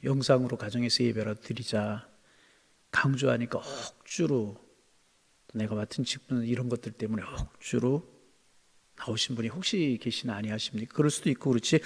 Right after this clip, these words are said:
않을 수도 있어요. 그럴 수도 있다는 거죠. 그러나 여러분, 그러나 여러분, 그럼에도 감사하실 수 있기를 바랍니다.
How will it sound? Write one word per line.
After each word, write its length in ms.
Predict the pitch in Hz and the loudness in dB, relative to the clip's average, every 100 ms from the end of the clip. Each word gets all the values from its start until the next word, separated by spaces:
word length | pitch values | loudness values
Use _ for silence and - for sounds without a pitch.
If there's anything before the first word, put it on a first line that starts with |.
| - - | -4 -2
않을 240 | - 131 | 6 6
수도 180 | - 135 | 6 4
있어요. 600 | 117 - 120 214 370 - - - - - - | 4 4 10 10 10 -4 -16 -18 -20 -20 0
그럴 180 | - 147 | 2 2
수도 160 | - | 2
있다는 400 | 135 - 127 123 | 0 6 6 6
거죠. 380 | 113 107 151 262 - | 2 6 6 6 6
그러나 220 | 135 123 | 8 10
여러분, 480 | 117 110 175 151 120 - - - - | 10 10 10 8 4 -6 -18 -20 -8
그러나 220 | - 117 | -2 -2
여러분, 420 | 101 113 139 147 - | -2 -2 -2 -2 4
그럼에도 420 | 147 147 139 - | 10 12 12 6
감사하실 760 | - 127 123 117 110 - - | 4 4 6 4 2 2 0
수 120 | 160 139 | 4 2
있기를 320 | - 113 113 | 4 2 2
바랍니다. 720 | - 104 101 101 104 113 | 2 0 0 0 0 -2